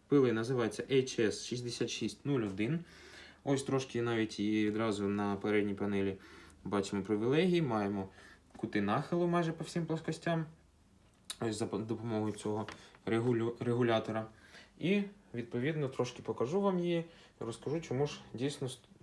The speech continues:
варто звернути на неї увагу. Значить, як ви бачите, в комплектації у нас іде ось такий диск діаметром сто шістдесят п'ять міліметрів для дерева. Фірмовий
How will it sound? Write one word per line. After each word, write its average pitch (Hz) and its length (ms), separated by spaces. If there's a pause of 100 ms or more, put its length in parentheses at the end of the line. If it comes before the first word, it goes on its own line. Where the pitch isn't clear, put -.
(160)
варто 139 340
звернути 120 440
на 113 120
неї 113 320 (360)
увагу. 98 480 (440)
Значить, 147 360
як 151 140
ви 151 60
бачите, 120 380
в - 60
комплектації 120 760
у 104 100
нас 107 360 (280)
іде 117 300 (500)
ось 165 220
такий 120 520
диск 113 380
діаметром 117 580 (540)
сто - 260
шістдесят 123 560 (100)
п'ять 107 320
міліметрів 110 580 (480)
для 120 480
дерева. 104 560 (640)
Фірмовий 127 640